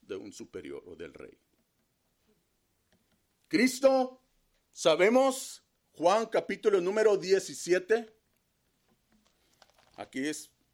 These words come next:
un claro ejemplo de esta palabra y que nos habla de lo que Cristo hizo. "Como tú me enviaste al mundo".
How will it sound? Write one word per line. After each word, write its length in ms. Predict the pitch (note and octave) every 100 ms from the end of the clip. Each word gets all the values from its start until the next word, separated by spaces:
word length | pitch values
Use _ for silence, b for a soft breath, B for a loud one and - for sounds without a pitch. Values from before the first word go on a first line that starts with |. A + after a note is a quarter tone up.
| _ -
un 120 | B2+
claro 300 | - D3+ E3
ejemplo 480 | E3 F3+ F#3 F3+ F3
de 160 | D3+
esta 500 | D3 - D#3 B2 G#2 _ _ _ _ _ _
palabra 640 | D3 C3+ C3+ D#3 F3 F#3+ F3+
y 120 | D#3+
que 140 | D#3
nos 240 | D3 B2 -
habla 540 | C#3+ D3 E3 E3 D#3+ _ _ _ _ _ _ - - - - - _
de 500 | B2 C3 B2 A2 G#2+ _ _ _ _ _ - -
lo 160 | D3+
que 160 | D3+ B2+
Cristo 480 | D3+ E3 - E3+ D3+
hizo. 420 | G#3+ - D3+ D#3
"Como 300 | F3 E3 E3
tú 460 | - A#3+ D4 D#4
me 220 | D4 A#3 F3+
enviaste 920 | D#3 D3 A3+ C4+ C4 - B3+ B3+ B3+
al 220 | F3 E3+
mundo". 580 | E3 F3+ E3+ C3+ G2 -